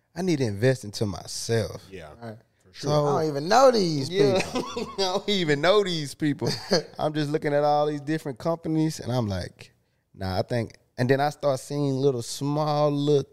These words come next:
Speaker 1: tweaks that I can change on certain hats.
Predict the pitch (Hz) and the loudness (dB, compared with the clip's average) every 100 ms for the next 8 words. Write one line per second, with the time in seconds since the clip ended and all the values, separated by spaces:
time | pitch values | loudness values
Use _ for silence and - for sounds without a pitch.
0 | _ - - 190 139 - - 123 120 - | _ -8 0 0 0 -8 0 2 2 0
1 | 107 - 143 139 120 107 - - - - | -4 -2 2 4 2 0 -6 -20 -20 -4
2 | 107 101 127 120 110 113 95 - - | -2 2 4 4 2 -2 -4 -10 -16